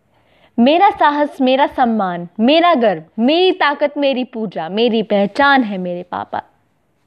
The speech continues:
वे अपना पूरा जीवन अपने बच्चों के नाम कर देते हैं। अपने सपनों को दबाकर अपने बच्चों की ज़रूरतें पूरी करते हैं। मंजिल दूर और सफ़र बहुत है, छोटी सी ज़िंदगी की फिक्र बहुत है।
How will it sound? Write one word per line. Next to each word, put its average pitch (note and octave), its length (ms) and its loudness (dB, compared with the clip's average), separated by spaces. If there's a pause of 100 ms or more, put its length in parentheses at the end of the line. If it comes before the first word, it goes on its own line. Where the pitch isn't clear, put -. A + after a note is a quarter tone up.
(140)
वे G#3 120 0
अपना G#3+ 320 0
पूरा D4+ 400 4
जीवन G#3+ 440 -6 (320)
अपने C#4+ 300 0
बच्चों D4 360 0
के D#4+ 140 -2
नाम G#3+ 260 0
कर G3 200 0
देते F3+ 320 -6
हैं। G3 300 -16 (340)
अपने G3 160 -4
सपनों F#3+ 360 -2
को F3+ 120 0
दबाकर F#3 580 2 (280)
अपने G#4 300 0
बच्चों D#4+ 360 -2
की F#4 220 2
ज़रूरतें D4 640 0
पूरी G3 320 -4
करते F3+ 380 -6
हैं। F3+ 260 -10 (1080)
मंजिल F4 400 4
दूर D#4+ 260 2
और - 120 0
सफ़र A3+ 380 -2
बहुत F3+ 340 -2
है, - 220 -18 (380)
छोटी G4 380 2
सी C4 200 0
ज़िंदगी B3+ 520 2
की C4 140 -2
फिक्र A3 340 -4
बहुत F#3+ 380 -8
है। - 160 -16